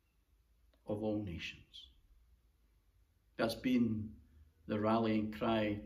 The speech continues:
to the church from its foundation, and it will remain till its end. And it was from this young church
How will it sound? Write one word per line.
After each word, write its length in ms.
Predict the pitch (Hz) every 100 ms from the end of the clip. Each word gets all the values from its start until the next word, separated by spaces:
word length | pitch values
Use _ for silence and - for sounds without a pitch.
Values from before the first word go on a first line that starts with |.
| -
to 100 | 104
the 140 | 101 -
church 640 | - 113 - - - - - - -
from 200 | - 110
its 160 | 110 110
foundation, 840 | - 110 107 110 113 - 110 104 - - - - - - -
and 160 | - 104
it 180 | 107 107
will 360 | 107 101 95 - -
remain 600 | 101 98 104 104 104 - - - - -
till 180 | - -
its 220 | - - 87
end. 220 | 82 - - - _ _ _ _ _ _ _ _ _ _ _
And 120 | 117
it 100 | 123
was 200 | 117 123
from 320 | - 135 123 127
this 320 | 160 - -
young 580 | 131 123 151 156 - -
church 760 | - 156 151 - - - -